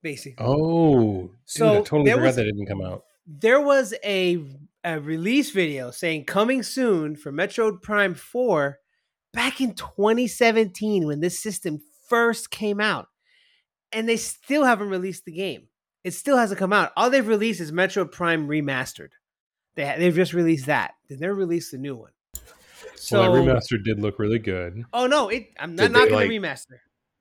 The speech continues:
Speaker 2: It's
Speaker 3: did
Speaker 2: just
Speaker 3: they hire
Speaker 2: like
Speaker 3: the
Speaker 2: high
Speaker 3: people that are
Speaker 2: def.
Speaker 3: working on Grand Theft Auto six? And that's why it's taking
Speaker 1: I
Speaker 3: so long?
Speaker 1: <laughs> Maybe. Who knows?
Speaker 3: <laughs>
Speaker 1: Maybe they contracted Rockstar. Who knows, bro? But in any way, shape, or form, they, they have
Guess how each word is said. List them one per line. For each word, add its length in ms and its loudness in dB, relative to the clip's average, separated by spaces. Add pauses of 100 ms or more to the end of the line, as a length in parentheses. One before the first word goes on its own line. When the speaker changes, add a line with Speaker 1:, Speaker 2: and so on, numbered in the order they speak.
(760)
Speaker 2:
It's 200 0
Speaker 3:
did 60 4
Speaker 2:
just 100 4
Speaker 3:
they 60 6
hire 240 4
Speaker 2:
like 140 -4
Speaker 3:
the 80 -14
Speaker 2:
high 60 2
Speaker 3:
people 140 0
that 60 2
are 40 2
Speaker 2:
def. 80 0
Speaker 3:
working 320 -2
on 380 -8
Grand 220 -8
Theft 180 -8
Auto 300 -2
six? 520 -6 (400)
And 120 -10
that's 160 -10
why 80 -2
it's 100 -10
taking 220 -4
Speaker 1:
I 20 -8
Speaker 3:
so 160 -2
long? 200 0 (460)
Speaker 1:
<laughs> 400 -12
Maybe. 440 2
Who 180 0
knows? 460 4 (220)
Speaker 3:
<laughs> 200 -8
Speaker 1:
Maybe 260 2
they 220 2
contracted 720 0
Rockstar. 640 0
Who 260 -6
knows, 440 -4
bro? 260 -8 (400)
But 320 2
in 120 -6
any 220 0
way, 200 0
shape, 220 -6
or 60 -16
form, 320 -8
they, 240 -6 (380)
they 500 -4
have 560 0